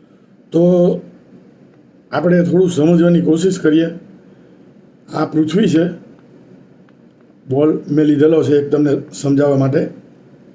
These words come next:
અને આ બાજુ મેં સૂર્ય લીધેલો છે, આ સૂર્ય છે, આ સમજો કે સૂર્ય છે.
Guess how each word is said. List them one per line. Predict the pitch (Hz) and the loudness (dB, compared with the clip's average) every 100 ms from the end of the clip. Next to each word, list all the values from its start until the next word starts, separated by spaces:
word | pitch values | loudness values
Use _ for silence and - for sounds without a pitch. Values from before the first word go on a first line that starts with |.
| - _ _ _ - | -20 _ _ _ -4
અને | 147 | -2
આ | 143 123 | -2 -2
બાજુ | 151 170 165 | 0 0 2
મેં | 165 175 - - - - - - - - - - | 2 0 -6 -16 -20 -20 -20 -20 -20 -20 -20 -18
સૂર્ય | - 165 180 185 | -4 0 2 2
લીધેલો | 156 135 135 120 | 2 2 0 0
છે, | 120 | -2
આ | 117 | -6
સૂર્ય | - 160 160 | -2 0 0
છે, | 123 110 104 - - - - | 0 -6 -12 -18 -20 -20 -10
આ | 139 | -6
સમજો | 160 170 185 | -2 0 0
કે | 175 | 0
સૂર્ય | 170 180 165 127 | 0 2 2 0
છે. | - | -6